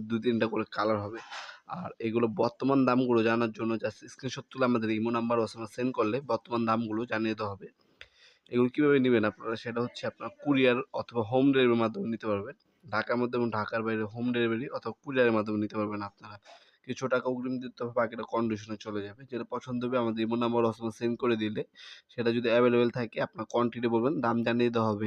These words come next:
ইনশাল্লাহ। ঢাকার বাইরে এবং ঢাকার মধ্যে হোম ডেলিভারি এক থেকে তিন দিনের মধ্যে আপনারা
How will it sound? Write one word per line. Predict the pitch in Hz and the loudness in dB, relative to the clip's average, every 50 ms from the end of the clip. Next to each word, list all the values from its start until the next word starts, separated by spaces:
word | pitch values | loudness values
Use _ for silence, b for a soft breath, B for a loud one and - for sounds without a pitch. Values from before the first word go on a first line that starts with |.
| 107 107 | -4 -4
ইনশাল্লাহ। | - - 113 104 101 104 135 - - _ _ _ _ _ - 117 107 | -6 -6 -8 -6 -6 -8 -10 -12 -14 _ _ _ _ _ -14 -8 -6
ঢাকার | 101 104 - 117 113 110 117 | -6 -4 -2 -2 -2 0 2
বাইরে | 117 117 117 117 | 2 2 0 0
এবং | 113 110 107 101 | 0 0 0 -2
ঢাকার | 101 - - 110 110 | -4 -6 -6 -6 -4
মধ্যে | 110 113 113 107 101 107 | -4 -4 -4 -4 -4 -4
হোম | 117 117 120 117 117 | -2 -2 0 2 2
ডেলিভারি | 110 104 104 107 117 113 107 | 2 2 2 0 -2 -4 -6
এক | - _ | -8 _
থেকে | - 117 - - | -10 -10 -6 -4
তিন | 127 127 123 | -2 0 0
দিনের | 120 117 113 113 | 2 2 2 2
মধ্যে | 113 107 - 110 | 0 0 -2 -6
আপনারা | - - 143 | -6 -8 -10